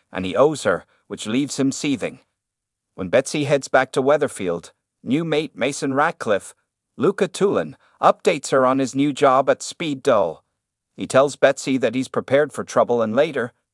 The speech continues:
she stirs the pot by telling Dylan Wilson, Liam McShane,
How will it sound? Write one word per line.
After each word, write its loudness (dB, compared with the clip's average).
she -6
stirs -2
the 0
pot 0
by 0
telling -2
Dylan -2
Wilson, -4
Liam -2
McShane, -6